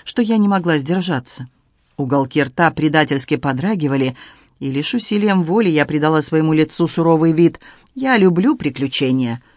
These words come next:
и поглощающих, и опасность». Незнакомец развернулся и движением руки, пригласив меня следовать за ним, вышел в сгущающиеся сумерки.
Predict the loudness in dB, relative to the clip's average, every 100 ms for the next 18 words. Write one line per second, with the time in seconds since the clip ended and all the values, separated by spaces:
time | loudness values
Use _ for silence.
0 | _ 0 2 0 0 -2 -2 -2 0 0
1 | 0 -4 -6 -8 _ _ _ _ -2 2
2 | 2 0 0 0 -2 -6 -8 -14 -20 _
3 | _ _ _ _ _ _ _ _ _ _
4 | _ _ _ _ 2 4 6 4 4 4
5 | 4 2 2 6 8 6 4 2 4 4
6 | 6 6 6 4 2 -2 -2 0 2 2
7 | 2 2 2 2 2 2 2 0 2 2
8 | 6 6 6 2 -18 -8 -4 2 2 2
9 | 0 0 -4 -4 -2 0 2 4 4 2
10 | 0 -2 -2 0 -2 -2 -8